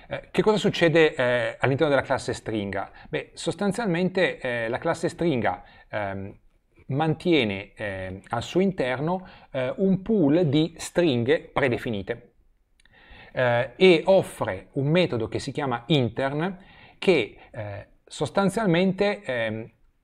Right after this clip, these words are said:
non è un factory method, ma è un metodo che, eh, fa un'operazione di,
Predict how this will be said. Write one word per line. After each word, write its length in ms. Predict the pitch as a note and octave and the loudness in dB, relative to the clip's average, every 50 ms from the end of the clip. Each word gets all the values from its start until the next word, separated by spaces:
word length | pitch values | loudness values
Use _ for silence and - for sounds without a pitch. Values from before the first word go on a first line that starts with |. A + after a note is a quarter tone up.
| _ _ _ _ _ _ _ _ _ _ _ _ _ _ _ _ _ - | _ _ _ _ _ _ _ _ _ _ _ _ _ _ _ _ _ -4
non 220 | - C3 C3+ C#3 D3 | -2 0 2 2 2
è 140 | E3+ E3 C3+ | 2 0 0
un 180 | A2+ G#2 G2+ | 0 -2 -4
factory 380 | F#2+ A2 G2+ - - E3+ G3 G#3 | -4 -4 -6 -4 -2 -2 0 2
method, 640 | D#3+ B2 C3+ E3+ D#3+ - G#3 G#3 F#3 D3+ C#3+ C3 B2 | 2 2 0 0 -2 -2 -2 -2 0 2 2 2 2
ma 300 | A#2+ C3 C#3+ C#3 C3 - | 2 2 2 0 0 2
è 260 | - F3 E3 - - - | 4 4 4 2 2 -4
un 100 | A3+ A3 | -4 -2
metodo 440 | A3 D3+ C3+ B2+ - G3 E3+ D3+ - | -2 0 -2 0 0 0 0 0 -2
che, 300 | - - C#3+ D#3+ F3 E3+ | 0 0 0 0 0 -2
eh, 420 | - C3 A#2+ A2 G#2+ G#2+ A2+ - - | -4 -6 -6 -6 -6 -8 -10 -10 -14
fa 260 | - - - F3 D3 | -12 -6 -4 -2 0
un'operazione 580 | D3 D3 D3 C3+ - - F3 E3+ - - D3+ B2+ | 0 0 0 0 0 0 0 0 -2 -2 -4 -2
di, 240 | A#2 - - - | -2 -4 -6 -10